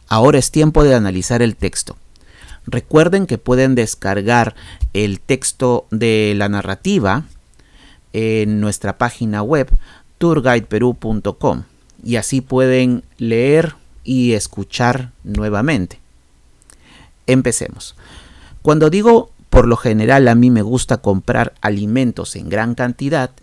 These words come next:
quiere decir que no me gusta ir al mercado muchas veces, y es por eso que voy con una lista que he hecho previamente y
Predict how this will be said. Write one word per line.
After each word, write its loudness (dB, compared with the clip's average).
quiere 2
decir -2
que -4
no 0
me 0
gusta -2
ir 2
al 2
mercado 0
muchas -2
veces, -2
y -2
es -2
por 0
eso 0
que -2
voy 2
con 0
una 0
lista -4
que -10
he -6
hecho -4
previamente 2
y -2